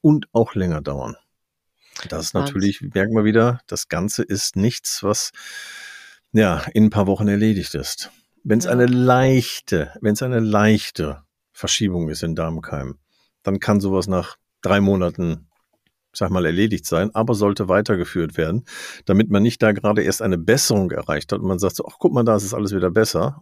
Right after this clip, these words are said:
Speaker 1: und es fängt dann wieder schleichend von vorne an. Also sollte man lieber immer sich Zeit nehmen in der Größenordnung von bis zu einem Jahr.
Speaker 2: Absolut. Und tatsächlich auch regelmäßig das Darmgel von Canina nutzen, ne? Das hat den, den Basiskeim quasi, den Enterococcus faecium,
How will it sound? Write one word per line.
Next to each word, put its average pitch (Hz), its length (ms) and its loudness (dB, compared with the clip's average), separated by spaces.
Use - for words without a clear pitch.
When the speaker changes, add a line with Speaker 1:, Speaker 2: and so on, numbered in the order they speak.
Speaker 1:
und 113 200 0
es - 140 -2
fängt 113 240 0
dann 104 100 2
wieder 104 200 2
schleichend 101 440 0
von 104 140 -2
vorne 92 320 0
an. 64 160 -8
Also 90 160 -4
sollte 92 260 0
man 90 160 0
lieber 110 200 2
immer 98 360 0
sich 90 360 -6
Zeit 95 340 0
nehmen 113 180 2
in 104 60 0
der 95 80 -2
Größenordnung 95 580 -2
von 98 180 -4
bis 90 200 -6
zu - 160 -6
einem 78 260 -2
Jahr. 127 260 -2
Speaker 2:
Absolut. 196 680 2
Und 175 200 -2
tatsächlich 180 560 0
auch 160 180 0
regelmäßig 156 640 0
das 147 480 -2
Darmgel 214 420 6
von 202 260 -4
Canina 185 480 -2
nutzen, 175 440 -4
ne? 254 160 0
Das - 200 -4
hat 175 180 -6
den, 151 300 -2
den 147 520 -2
Basiskeim 180 1120 0
quasi, 170 560 0
den 151 380 -4
Enterococcus - 920 -8
faecium, 175 640 -2